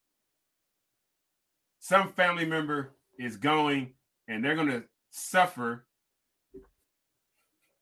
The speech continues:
the consequences of that. And as someone who's been in a situation like that,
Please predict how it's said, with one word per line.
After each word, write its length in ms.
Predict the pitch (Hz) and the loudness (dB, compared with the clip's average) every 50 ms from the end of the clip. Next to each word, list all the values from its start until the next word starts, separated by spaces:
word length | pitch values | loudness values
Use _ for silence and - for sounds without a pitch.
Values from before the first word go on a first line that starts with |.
| _ _ _ _ _ _ _ _ _ _ - | _ _ _ _ _ _ _ _ _ _ -14
the 80 | 131 139 | -12 -8
consequences 840 | - 165 165 160 147 - 135 - 135 127 117 110 110 104 95 98 | -2 0 0 0 0 -2 -8 -10 -8 -8 -10 -10 -10 -14 -14 -14
of 140 | 101 95 85 | -14 -14 -12
that. 260 | 90 92 - - _ _ _ _ _ _ _ _ _ _ _ _ _ _ _ _ _ _ _ 110 | -10 -12 -12 -12 _ _ _ _ _ _ _ _ _ _ _ _ _ _ _ _ _ _ _ -12
And 100 | 113 117 | -10 -8
as 160 | 113 107 - | -8 -6 -4
someone 340 | - 175 180 180 180 175 165 | 0 0 0 0 0 -2 -2
who's 160 | 165 151 139 | -2 -4 -2
been 120 | 160 165 | -4 -4
in 100 | 165 160 160 | -2 -2 -4
a 40 | 147 | -6
situation 640 | - 175 165 - 180 165 165 165 156 165 170 160 | -6 -8 -10 -10 -6 -4 -2 -2 -2 -4 -6 -6
like 220 | 160 160 156 156 - | -4 -4 -4 -4 -2
that, 300 | 208 214 220 214 202 | 2 4 4 4 2